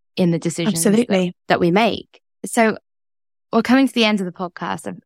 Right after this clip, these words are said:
Speaker 1: we've talked about the difference between loneliness and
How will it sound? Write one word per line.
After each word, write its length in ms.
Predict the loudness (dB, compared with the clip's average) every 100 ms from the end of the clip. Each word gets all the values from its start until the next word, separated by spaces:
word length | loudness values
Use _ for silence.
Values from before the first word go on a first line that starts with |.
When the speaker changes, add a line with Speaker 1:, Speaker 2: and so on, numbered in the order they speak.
| -6
Speaker 1:
we've 200 | -4 0
talked 240 | 0 2
about 180 | 0 2
the 60 |
difference 580 | 0 -2 -2 -4 -4 -8
between 760 | -14 -10 -6 -4 -2 -2 -4 -6
loneliness 680 | -2 -2 0 0 -2 -4 -6
and 280 | -6 -8